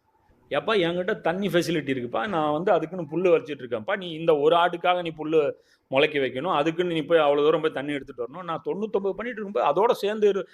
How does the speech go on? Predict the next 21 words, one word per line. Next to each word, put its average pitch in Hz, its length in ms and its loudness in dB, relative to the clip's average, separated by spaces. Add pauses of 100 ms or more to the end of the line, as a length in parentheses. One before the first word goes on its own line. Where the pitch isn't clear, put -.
(240)
இது 165 160 0
வளர்ந்துரும், 170 580 2
அது 160 240 -4
தனியா 196 340 2
இருந்துச்சுன்னா 180 460 -2
எப்படி 165 240 -2
இருக்கும்? 160 220 -6
அது 165 220 -4 (220)
ஜோ-, 139 200 0
ஜோடி 185 260 2
சேர்றதுக்கு 165 460 2
அதுக்கு 143 420 0 (280)
இது 156 180 0
இல்ல, 147 140 2
இது 147 80 4
ஆண் 165 200 4
ஆணா 165 220 2
இருந்தா 156 240 0
பெண் 156 220 0
ஆடு 151 220 4
இல்ல." 143 420 0